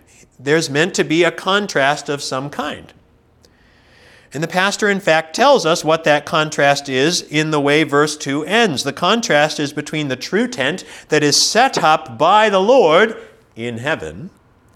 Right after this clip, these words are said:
as opposed to that which is set up by man on earth. The reference to a tent here, set up by man, do you know what the pastor is referring to in, with that wording?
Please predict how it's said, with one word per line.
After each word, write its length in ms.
as 220
opposed 440
to 80
that 220
which 220
is 180
set 360
up 320
by 280
man 880
on 520
earth. 440
The 100
reference 440
to 200
a 160
tent 680
here, 340
set 440
up 220
by 220
man, 420
do 100
you 80
know 160
what 460
the 80
pastor 380
is 80
referring 480
to 260
in, 180
with 220
that 240
wording? 360